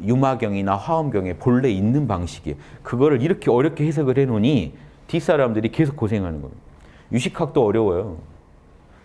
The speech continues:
저는 유식 중간 다 넘어서 본래 유마경, 본래 금강경, 본래 화엄경으로 바로 들어가시는 게 제일 빠른 방식이고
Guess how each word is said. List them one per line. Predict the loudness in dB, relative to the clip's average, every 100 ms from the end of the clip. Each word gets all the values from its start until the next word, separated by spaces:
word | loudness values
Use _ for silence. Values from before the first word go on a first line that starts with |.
| -14
저는 | -2 2 2
유식 | 0 -2 -2
중간 | 0 2 0
다 | 0 0
넘어서 | 2 0 0 0 -2 -4 -18 -20
본래 | 0 2 4 2
유마경, | 2 2 0 -2 -2
본래 | 0 2 2
금강경, | 0 0 0 0 -2
본래 | 0 2
화엄경으로 | 2 0 -2 -2 -2 -2
바로 | -2 0 0
들어가시는 | 0 0 0 -2 -4 -2
게 | -2 -4 -12 -20 -6
제일 | -2 0
빠른 | 0 0 -2
방식이고 | -4 -4 -8 -8 -8